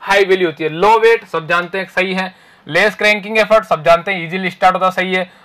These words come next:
लो इनिशियल कॉस्ट सब जानते हैं diesel की तुलना में क्या है, थोड़ा सस्ता पड़ता है। तो वन नाइंटी फ़ोर का जो correct answer है वो क्या मिलेगा आपको? आगरा मिलेगा। यहाँ से जो correct answer है वो मिलेगा आपको आगरा, इसका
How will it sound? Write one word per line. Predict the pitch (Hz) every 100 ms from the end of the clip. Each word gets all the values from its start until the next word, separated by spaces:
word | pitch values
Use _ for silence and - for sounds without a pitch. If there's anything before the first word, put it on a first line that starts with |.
| -
लो | 170 208
इनिशियल | 214 214 226 214
कॉस्ट | 214 220 -
सब | 180 170
जानते | 185 185 190
हैं | 202 160
diesel | 156 165
की |
तुलना | 165 185
में | 185
क्या | 185 185
है, |
थोड़ा | 180 190 226 - _ _
सस्ता | - 294 339
पड़ता | - - -
है। | 339
तो | 180
वन | 156 196
नाइंटी | 214 196 185 180 208
फ़ोर | 185 180
का |
जो | 180
correct | 170 185 185
answer | 175 175
है | 180
वो |
क्या | 170 165
मिलेगा | 165 165
आपको? | 156 - 226 220 _ _ -
आगरा | 196 190 170
मिलेगा। | 156 147 151
यहाँ | 151 165
से | 165
जो | 170
correct | 185 185 180
answer | 175 175
है | 175
वो |
मिलेगा | 160 151 165
आपको | 151 214 226 _ _ -
आगरा, | 160 156 175 180 -
इसका | 139 196